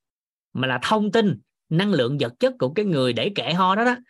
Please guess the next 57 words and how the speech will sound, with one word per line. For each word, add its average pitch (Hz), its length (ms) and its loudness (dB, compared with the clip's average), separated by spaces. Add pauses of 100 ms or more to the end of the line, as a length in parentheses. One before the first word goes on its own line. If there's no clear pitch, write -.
(180)
không 175 220 -2
phải 147 180 -4
là 202 120 0
để 135 200 -2
kệ. 139 340 -4 (100)
Nhìn 139 240 -2
hình 151 200 0
tướng 226 220 2
là 190 60 2
thấy 202 180 -2
để 160 220 0
kệ 147 180 -2
đó, 269 220 -2 (320)
nhưng 175 100 2
không 175 180 0
phải, 226 340 0 (400)
mà 139 140 -2
là 139 220 -4
bởi 131 220 0
vì 165 60 2
họ 127 160 -2
biết, 277 300 2
họ 139 140 -4
tin, 202 280 0
họ 147 120 2
hiểu, 135 280 0
à, 156 160 -2
ho 180 240 2
có 302 200 -4
chết 359 180 -4
chóc 453 220 -2
gì 165 60 -4
đâu, 196 160 -4
ho 226 240 -4
vài 160 160 -4
ngày 165 200 -2
hết, 320 180 0 (120)
có - 220 2
gì 220 40 2
đâu, 302 180 0 (1500)
lướt 311 240 0
qua 254 180 0
chứ 285 160 -6
gì 196 80 2
đâu. 233 200 -2 (1160)
Thì 123 300 0
cái 214 120 -2
biết, 277 260 2
tin, 180 140 0
hiểu 135 220 -2
của 220 100 0
họ 139 260 0
theo 170 160 0
cái 185 140 0
chiều 120 160 -2
hướng 202 200 0
đó, 233 260 -2